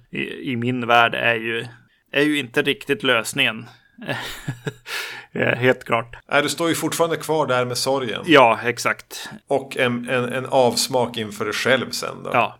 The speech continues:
Speaker 1: och det är vä-, väldigt, väldigt, eh, jobbigt problem. Eh, och, eh, när det, när det är hämndfilmer så här så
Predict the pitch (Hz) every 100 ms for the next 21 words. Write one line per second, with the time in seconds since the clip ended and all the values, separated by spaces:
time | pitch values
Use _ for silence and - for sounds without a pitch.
0 | _ - 131 123 120 - 104 120 131 113
1 | 147 131 110 120 120 113 107 - - 120
2 | 110 117 - 135 120 120 117 - 131 139
3 | 131 107 - - - - 127 117 107 -
4 | 110 _ - 69 57 - - _ - 143
5 | 135 131 120 123 - 139 131 131 147 143
6 | 123 123 120 117 135 120 110 117 113 107
7 | - 113